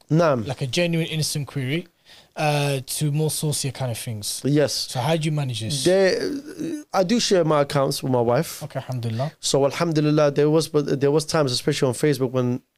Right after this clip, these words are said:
Speaker 1: from back in the day, as I always put in brackets, shared account, husband and wife shared accounts. So any sisters that did reach out, my wife would reply to them and so on and so forth. But as time was gone on,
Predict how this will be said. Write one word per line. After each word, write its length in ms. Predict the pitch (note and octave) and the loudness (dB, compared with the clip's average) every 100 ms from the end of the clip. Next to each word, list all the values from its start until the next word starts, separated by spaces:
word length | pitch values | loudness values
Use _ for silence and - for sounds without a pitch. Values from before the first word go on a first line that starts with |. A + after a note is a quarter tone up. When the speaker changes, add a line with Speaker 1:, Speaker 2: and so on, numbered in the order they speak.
| _ | _
Speaker 1:
from 220 | - C3 B2+ | -2 0 2
back 200 | C#3 - | 0 0
in 80 | |
the 60 | C3 | 0
day, 200 | C3+ C3+ | 2 2
as 200 | B2+ A#2+ | 0 -2
I 80 | C#3+ | 0
always 380 | C#3+ D3+ D3 - | 2 2 2 0
put 240 | - D#3+ | 0 2
in 80 | B2+ | 2
brackets, 400 | C3 C#3+ C#3+ B2+ | 0 0 -2 -4
shared 340 | - - C3+ | -4 0 0
account, 360 | C3 - C#3+ A#2 | 0 0 -2 0
husband 280 | C3+ B2+ C3 | -2 0 0
and 80 | C3 | 2
wife 200 | C3+ - | 0 -2
shared 180 | C3+ | -4
accounts. 300 | B2+ D3 D3+ - - - - | -2 -2 -2 -6 -18 -20 -4
So 140 | - | 0
any 180 | F3 F3 | 2 2
sisters 380 | D#3 F3 - D3 | 2 0 0 2
that 160 | C#3 B2+ | 2 2
did 160 | D3+ B2 | -2 0
reach 240 | C3+ C3+ - | -4 -2 0
out, 240 | D3+ F3+ - | 0 -2 -4
my 120 | A#2+ | -2
wife 260 | A#2 B2 B2 | 0 0 -2
would 100 | A#2 | -4
reply 320 | A2+ B2 A#2+ | -2 2 0
to 120 | - | 0
them 140 | A#2 A2+ | -2 0
and 100 | A2 | -2
so 140 | A#2 | -2
on 60 | A2+ | -2
and 100 | G#2 | -2
so 200 | - A#2+ | -2 -4
forth. 320 | G#2+ A#2+ - - - - - - - | -4 -8 -10 -18 -18 -16 -16 -14 -4
But 160 | D3 | 0
as 240 | D3+ D#3 - | 0 0 -2
time 360 | - F3+ E3+ | 0 2 2
was 140 | D#3+ C#3+ | 2 2
gone 220 | D#3+ D#3 | 4 4
on, 240 | E3 G#3 | 4 0